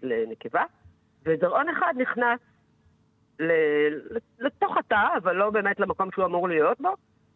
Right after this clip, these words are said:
ו-, אה, הוא זרעון אחד, הוא לא, הוא לא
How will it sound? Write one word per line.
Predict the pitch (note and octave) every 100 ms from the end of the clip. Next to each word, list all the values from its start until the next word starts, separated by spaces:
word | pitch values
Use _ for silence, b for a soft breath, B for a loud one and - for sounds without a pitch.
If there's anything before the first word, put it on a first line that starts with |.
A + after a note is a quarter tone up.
| _ _ _ _ -
ו-, | D#3 G3+ B3 C4 - _ _ _ -
אה, | G3 G3
הוא | G3+ G3
זרעון | G#3+ A#3 B3
אחד, | B3+ C#4+ F3
הוא |
לא, | E3 F3+ F#3 F3+ F3+ F3
הוא | - D#3+
לא | D#3+ D#3+